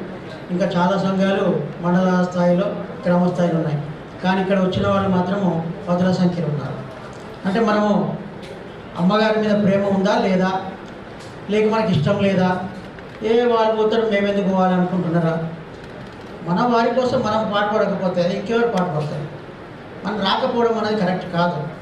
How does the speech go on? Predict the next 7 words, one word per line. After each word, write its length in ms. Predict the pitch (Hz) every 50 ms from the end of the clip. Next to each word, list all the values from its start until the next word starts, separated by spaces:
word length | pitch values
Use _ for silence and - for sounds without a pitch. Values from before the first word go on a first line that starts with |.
| - - - - - - - - - - - - -
ప్రతి 220 | 175 180 - 262
సంఘంలో 440 | 240 - 226 214 208 220 220 233 233
చర్చ 200 | 220 196 190 -
జరగాల, 500 | - 202 185 190 185 190 202 196 196 208 - 214 - - - - - - - - - - - -
ప్రతి 300 | 185 - - 254 262 -
సంఘంలో 600 | - 226 220 220 226 226 226 226 226 240 240 -
కూర్చొని 520 | - 208 226 226 220 - 220 214 220 254